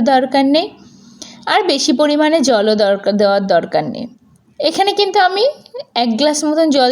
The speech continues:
দিয়েছিলাম, আর জলটা যেহেতু ফুটে উঠেছে, একটু নাড়াচাড়া করিয়ে দিলাম, কারণ আলুগুলো যাতে সেদ্ধ হয়ে যাক। যেহেতু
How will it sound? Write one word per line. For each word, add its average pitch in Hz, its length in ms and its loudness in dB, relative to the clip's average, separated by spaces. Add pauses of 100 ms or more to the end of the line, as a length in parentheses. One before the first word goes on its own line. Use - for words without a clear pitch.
দিয়েছিলাম, 285 440 0 (540)
আর 403 140 2
জলটা 285 440 0
যেহেতু 330 320 2
ফুটে 320 320 0
উঠেছে, 349 400 0 (640)
একটু 277 480 -2
নাড়াচাড়া 285 580 2
করিয়ে 285 340 0
দিলাম, 302 280 2 (760)
কারণ 269 280 2
আলুগুলো 254 440 0
যাতে 269 280 0
সেদ্ধ 240 340 0
হয়ে 277 160 2
যাক। 302 240 0
যেহেতু 285 380 0